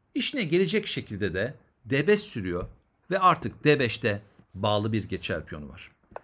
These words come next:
Fil E beşe oturuyor Carlsen. Filin, e, çaprazı açık artık. Hiç de fena değil gibi gözüküyor. Ayrıca vezir kanadında piyon fazlalığı da var.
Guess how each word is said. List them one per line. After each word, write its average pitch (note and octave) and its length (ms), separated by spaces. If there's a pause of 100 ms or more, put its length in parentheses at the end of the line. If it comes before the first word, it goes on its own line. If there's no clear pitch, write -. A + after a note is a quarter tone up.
(240)
Fil - 200
E D4+ 180
beşe C4 240
oturuyor E3 500
Carlsen. F#2 440 (300)
Filin, C4 480 (520)
e, F#3+ 300
çaprazı A3 560
açık D4 340
artık. E3 600
Hiç - 220
de - 80
fena G#3+ 340
değil G#3+ 200
gibi E3 140
gözüküyor. B2+ 400
Ayrıca F#3 480 (220)
vezir B2+ 320
kanadında F#3+ 680 (400)
piyon C#3+ 260
fazlalığı D3+ 580
da F2 140
var. G2 240